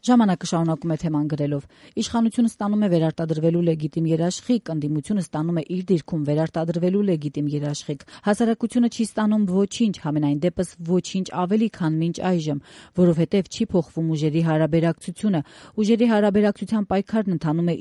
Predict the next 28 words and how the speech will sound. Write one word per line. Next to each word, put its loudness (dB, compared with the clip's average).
իշխող -4
համակարգի -4
ներսում, -2
ոչ 0
թե -6
ընդդիմություն-իշխանություն -2
տիրույթում։ -2
Ավելին, 2
իշխանությունը -2
կարողանալով 2
հասնել -2
ընդդիմադիր 0
ուժերի 0
մեծ 0
մասի -2
հետ -8
կոնսենսուսի, -4
ըստ -4
էության 0
ինչ-որ 0
իմաստով -2
ապահովագրում 0
է 2
իր -4
թիկունքը -4
ներիշխանական 0
պայքարի -2
պարագայում"։ -4